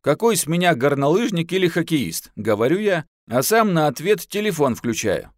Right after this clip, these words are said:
"Ну, ты где, пропажа?" В трубке в начале молчание, а потом: "Ты где? Переговорить надо". Голос какой-то, я даже испугался. Вроде и слёз в нём не чувствуется, и вроде как не испуганно,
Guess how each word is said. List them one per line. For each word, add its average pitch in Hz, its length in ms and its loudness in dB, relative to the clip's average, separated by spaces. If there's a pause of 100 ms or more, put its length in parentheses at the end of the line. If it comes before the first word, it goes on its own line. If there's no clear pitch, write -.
(360)
"Ну, 180 300 2
ты - 240 -4
где, 185 300 0
пропажа?" 147 600 -2 (360)
В - 120 -18
трубке 180 440 0
в 131 80 0
начале 120 400 0
молчание, 180 680 -2
а - 140 -2
потом: 107 460 -2 (240)
"Ты 240 100 -2
где? 180 320 0 (320)
Переговорить 196 560 2
надо". 92 340 -6 (640)
Голос 160 520 0
какой-то, 180 600 0 (240)
я 117 220 2
даже 135 320 2
испугался. 190 720 -2 (340)
Вроде 123 460 0
и - 40 -2
слёз 131 400 0
в - 60 -12
нём 156 200 0
не 127 100 -2
чувствуется, 87 640 -6 (320)
и 107 120 -2
вроде 127 340 2
как 127 240 0
не 113 140 0
испуганно, 185 680 -4